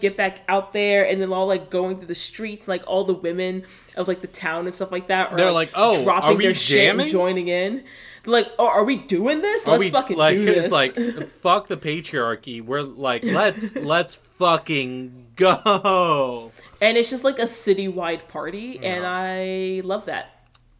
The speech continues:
Speaker 1: for them.
Speaker 2: I know, it was so much fun. And then, um,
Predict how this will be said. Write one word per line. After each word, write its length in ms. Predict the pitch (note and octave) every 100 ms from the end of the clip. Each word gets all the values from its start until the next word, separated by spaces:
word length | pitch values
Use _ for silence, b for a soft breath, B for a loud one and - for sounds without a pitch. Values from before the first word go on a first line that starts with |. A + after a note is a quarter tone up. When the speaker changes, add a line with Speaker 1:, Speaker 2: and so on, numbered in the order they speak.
| _ _
Speaker 1:
for 200 | - C#3
them. 220 | - F#3 _
Speaker 2:
I 80 | E3
know, 100 | G#3+
it 140 | E3 D3+
was 140 | G3+
so 200 | - D3+
much 220 | E3+ B2+
fun. 320 | - D#3 D3 A2+
And 180 | A#2+
then, 380 | B2 B2 A#2 A2+ _ b b b b b b
um, 540 | C3 B2+ A#2+ A2+ A2+